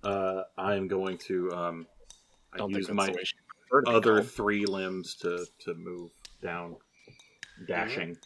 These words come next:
Speaker 3: Yeah.
Speaker 2: Through the snow.
Speaker 3: Uh, you get, you get to, like, the top of the
Speaker 1: That's
Speaker 3: coral
Speaker 1: meant I
Speaker 3: and
Speaker 1: was
Speaker 3: then
Speaker 1: very handsome when I do it.
Speaker 3: Cameron joins you. So do you guys, do you wanna go into the coral?
Speaker 1: Yeah, yeah. I mean, I'm going down as far as I can.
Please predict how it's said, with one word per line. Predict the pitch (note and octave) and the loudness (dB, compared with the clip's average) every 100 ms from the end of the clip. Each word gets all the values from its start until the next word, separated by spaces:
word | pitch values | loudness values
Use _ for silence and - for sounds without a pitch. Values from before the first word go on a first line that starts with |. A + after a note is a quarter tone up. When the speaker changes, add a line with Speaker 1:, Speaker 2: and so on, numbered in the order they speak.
| _ - _ - - - _ _ _ - - | _ -20 _ -20 -20 -20 _ _ _ -20 -12
Speaker 3:
Yeah. | - - - - | -10 -10 -14 -10
Speaker 2:
Through | G#2 A2 | -2 -2
the | G2 G2 | 0 0
snow. | G2 - E2 E2+ F#2+ - - _ _ _ _ - | 0 -2 -4 -2 -4 -6 -20 _ _ _ _ 6
Speaker 3:
Uh, | G#2+ A2 A2 D#2 E2+ | 8 8 6 4 -6
you | C3 | -4
get, | D3+ D#3+ - - - | 4 4 4 -4 -12
you | - D3 D#3+ C3+ | -6 -4 -4 0
get | D3 D3+ | 4 4
to, | - C#3+ | 2 2
like, | C3 B2 A2+ - | 8 8 8 2
the | A2+ | -10
top | - C3+ B2+ | 6 8 8
of | A#2 | 6
the | G#2+ | -6
Speaker 1:
That's | - | 0
Speaker 3:
coral | C3 A#2+ A#2+ | 4 6 8
Speaker 1:
meant | A2 | 8
I | |
Speaker 3:
and | G2+ | 6
Speaker 1:
was | G2 | 2
Speaker 3:
then | F#2+ | 2
Speaker 1:
very | G#2 F#2 | 2 2
handsome | G2 F#2 - F2 | 0 -4 -4 -6
when | F2 | -6
I | E2+ | -6
do | F2+ | -4
it. | F2 F#2 - _ - - - _ _ | -4 -6 -12 _ -20 -20 -20 _ _
Speaker 3:
Cameron | - C3+ C3 B2+ A2+ | -2 4 4 4 0
joins | G2 A2+ G2+ F#2+ | -2 -2 -2 -6
you. | F2 - | -10 -6
So | - G2 G2 | 0 0 0
do | - | -8
you | G#2 G2+ | -10 0
guys, | G#2 G2+ F2+ - - | 2 2 0 -10 -12
do | - | -10
you | G#2 | -8
wanna | G2+ G2 | -6 0
go | G2+ G#2 | 2 2
into | G#2 A2 | 0 -4
the | |
coral? | G2 - A2 B2 B2+ - - - - - - - - - - - | -2 2 6 6 4 -4 -20 -18 -18 -18 -20 -20 -20 -20 -8 2
Speaker 1:
Yeah, | F3 G2+ F#2+ | 4 4 2
yeah. | A2 G2 | 2 4
I | G#2+ | 4
mean, | A2+ A2 G2 - | 2 0 -2 -4
I'm | G#2 | 2
going | A2+ A2+ G#2+ | 4 4 4
down | A2 | 2
as | G#2+ | 2
far | - G#2+ | 0 0
as | G#2 | 0
I | |
can. | - | -2